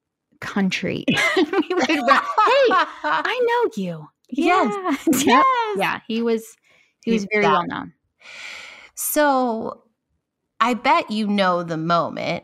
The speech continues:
Speaker 2: but when was the moment that you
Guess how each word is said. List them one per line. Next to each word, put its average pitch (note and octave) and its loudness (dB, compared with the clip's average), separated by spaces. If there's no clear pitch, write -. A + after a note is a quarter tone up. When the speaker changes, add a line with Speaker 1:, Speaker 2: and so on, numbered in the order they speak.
Speaker 2:
but - -6
when G#3 -2
was A#3 0
the G3+ -2
moment F#3+ 0
that E3 0
you F3+ -2